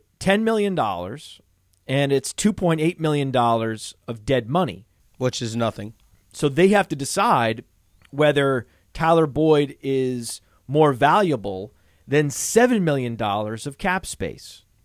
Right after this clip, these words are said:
Speaker 1: Is he worth seven million dollars? And this is absolute worst case scenario in Dynasty, where it's an absolute coin flip. We have no idea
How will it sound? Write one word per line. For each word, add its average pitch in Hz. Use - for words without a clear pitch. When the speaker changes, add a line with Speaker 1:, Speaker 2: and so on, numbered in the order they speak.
Speaker 1:
Is 165
he 202
worth 123
seven 151
million 165
dollars? 175
And 151
this 147
is 160
absolute 185
worst 143
case 156
scenario 127
in 120
Dynasty, 113
where 156
it's 160
an 156
absolute 180
coin 143
flip. -
We 175
have 151
no 175
idea 190